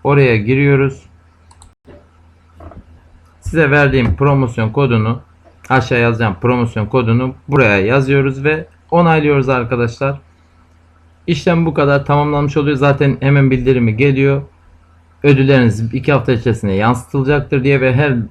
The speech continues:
arkadaşınız davet ettiğinizde kişi başı yüz T L kazanacaksınız diye bildirimi geliyor ekrana. Peki siz nasıl referansınızı paylaşacaksınız arkadaşlarınızla?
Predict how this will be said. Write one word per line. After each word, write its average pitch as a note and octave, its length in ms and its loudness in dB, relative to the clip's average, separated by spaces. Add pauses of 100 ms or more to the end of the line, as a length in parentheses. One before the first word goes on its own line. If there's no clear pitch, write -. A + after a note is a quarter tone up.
(800)
arkadaşınız B2 580 2
davet C3 320 2
ettiğinizde A2+ 680 -2 (160)
kişi A#2+ 240 -6
başı A2 220 0
yüz B2+ 180 0
T A#2+ 160 0
L C#3 120 -2
kazanacaksınız A#2+ 600 0
diye C3 180 0
bildirimi A#2 500 0
geliyor C#3 320 2
ekrana. C#3 460 -2 (600)
Peki D3+ 220 0
siz D#3+ 220 0
nasıl C3 300 0
referansınızı G#2 1080 -2 (720)
paylaşacaksınız A2 640 0
arkadaşlarınızla? A#2 880 -2